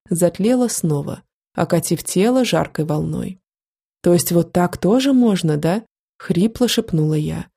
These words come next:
ощущая ягодицами свидетельство, что его желание тоже разгорается, поднимается. «Ты ещё даже не представляешь, как ещё можно», —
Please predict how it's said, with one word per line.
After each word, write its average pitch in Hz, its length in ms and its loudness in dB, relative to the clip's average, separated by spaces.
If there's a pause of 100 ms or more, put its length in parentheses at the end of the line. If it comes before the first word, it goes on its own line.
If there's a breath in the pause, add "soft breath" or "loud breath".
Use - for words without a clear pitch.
(300)
ощущая 202 600 2
ягодицами 196 760 0
свидетельство, 175 880 -2 (160)
что - 200 2
его 233 200 4
желание 247 500 4
тоже 220 360 2
разгорается, 165 1000 -2 (320)
поднимается. - 920 0 (840)
«Ты 175 80 4
ещё 175 300 2
даже 175 300 4
не 175 120 4
представляешь, 175 920 -2 (240)
как 170 260 0
ещё 180 420 2
можно», — - 560 -8